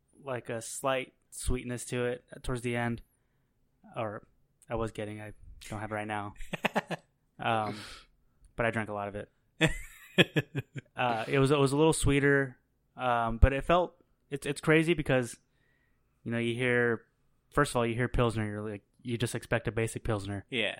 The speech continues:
Speaker 1: So Super Pils, and then you hear, when you see what it is, it's a m-,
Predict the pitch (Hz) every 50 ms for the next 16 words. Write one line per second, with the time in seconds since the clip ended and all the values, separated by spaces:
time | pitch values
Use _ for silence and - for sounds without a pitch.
0 | - _ _ _ _ _ - - 120 110 - - 143 139 - 113 104 - 107 98
1 | 101 - - 123 117 117 117 113 113 113 113 113 110 113 123 123 123 - - _
2 | _ - - - - 131 123 120 117 117 110 - - 131 120 113 113 123 165 156
3 | 123 117 113 - 113 110 110 110 -